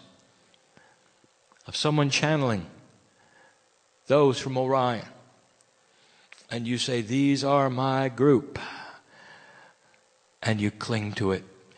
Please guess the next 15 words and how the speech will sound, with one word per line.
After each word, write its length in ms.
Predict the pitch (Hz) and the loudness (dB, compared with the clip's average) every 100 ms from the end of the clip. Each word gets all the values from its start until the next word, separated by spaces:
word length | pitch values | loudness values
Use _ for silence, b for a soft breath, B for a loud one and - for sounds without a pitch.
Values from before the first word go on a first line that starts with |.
| B B B | B B B
and 160 | 123 131 | -2 0
you 100 | 123 | 0
put 200 | 127 117 | 0 0
a 60 | 104 | 0
box 400 | 101 101 - 107 | -2 -4 -4 -2
around 340 | 104 101 95 | -2 -4 -10
it, 100 | - - - b b b b - | -14 -18 -20 b b b b -10
and 180 | 101 101 | -6 -2
that 320 | 95 98 - | -2 -4 -8
is 160 | 107 | -8
who 340 | - 120 90 85 B B B B B B | -2 -2 -2 -8 B B B B B B
you 140 | - 95 | -8 -6
want 180 | 92 | -6
to 60 | 95 | -6
be. 320 | 95 98 98 | -8 -10 -12